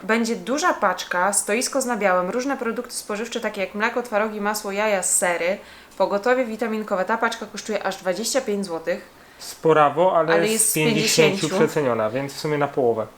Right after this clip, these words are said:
Speaker 1: Trzymajcie kciuki, żeby były jajka, żeby były sery. Masło niekoniecznie, mleko niekoniecznie.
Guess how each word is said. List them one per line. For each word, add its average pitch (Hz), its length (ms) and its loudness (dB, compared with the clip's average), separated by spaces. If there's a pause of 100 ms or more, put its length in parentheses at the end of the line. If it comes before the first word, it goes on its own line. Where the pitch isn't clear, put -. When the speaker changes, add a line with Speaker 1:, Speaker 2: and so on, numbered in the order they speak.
Speaker 1:
Trzymajcie 240 640 2
kciuki, 233 360 -4
żeby 220 240 4
były 214 340 6
jajka, 220 760 4
żeby 214 200 -2
były 214 220 4
sery. 240 800 4 (540)
Masło 294 320 2
niekoniecznie, 277 1200 0 (180)
mleko 190 340 -6
niekoniecznie. 208 1040 -2